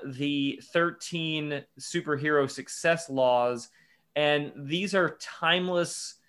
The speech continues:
laws of creation, of life, spiritual laws, divine laws, they, they universal laws, they work for anybody, any place, any time. You just have to know which one you need to sync up with more at any given moment.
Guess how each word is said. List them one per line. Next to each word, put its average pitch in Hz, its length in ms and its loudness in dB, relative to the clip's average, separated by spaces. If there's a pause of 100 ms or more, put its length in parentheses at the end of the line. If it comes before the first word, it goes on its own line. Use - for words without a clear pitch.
(880)
laws 139 800 2
of 131 400 4
creation, 147 840 -4 (280)
of 123 220 0
life, 143 560 0
spiritual 160 600 0
laws, 147 400 6
divine 139 440 0
laws, 143 440 4
they, 120 340 -4
they 120 140 -4
universal 139 640 -2
laws, 139 280 2
they 131 120 0
work 165 500 2 (280)
for - 220 -8
anybody, 156 520 2
any 151 160 -4
place, 147 380 -2
any 135 180 -6
time. 131 640 2 (760)
You 151 180 0
just 170 220 2
have 156 220 4
to 147 100 -2
know 143 280 4
which 147 260 -2
one 143 360 0
you 139 80 -2
need 143 140 -4
to 123 80 -6
sync 143 320 -6
up 147 220 4
with - 200 0
more 135 420 2
at 123 100 0
any 135 160 -2
given 127 280 -2
moment. 131 500 0